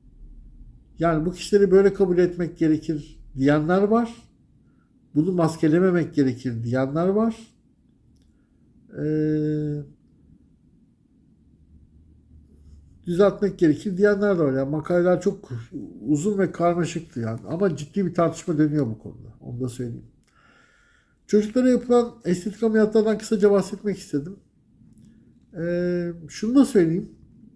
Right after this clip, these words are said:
Ee, yurt dışında Avustralya'dan bir haber okumuştum. Ee, Avustralya'da çocuklara yapılan estetik ameliyatları anne baba izni olsa bile yaptıramıyorlar artık.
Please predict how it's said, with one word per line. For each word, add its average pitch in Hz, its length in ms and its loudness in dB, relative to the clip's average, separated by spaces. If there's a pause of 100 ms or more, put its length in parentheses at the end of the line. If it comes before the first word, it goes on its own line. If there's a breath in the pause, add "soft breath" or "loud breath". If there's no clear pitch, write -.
(960)
Ee, 143 80 -4
yurt 143 500 -2
dışında 226 340 -4 (380)
Avustralya'dan 208 840 2
bir 196 60 2
haber 180 240 6
okumuştum. 131 540 -4 (1200 loud breath)
Ee, 160 180 0 (120)
Avustralya'da 196 880 4 (920)
çocuklara 180 520 4
yapılan 196 380 2
estetik 170 600 -4
ameliyatları 151 840 -2 (560)
anne 185 380 0
baba 190 240 4
izni 160 400 -2
olsa 180 600 0
bile 202 320 2 (360)
yaptıramıyorlar 147 800 0
artık. - 280 -12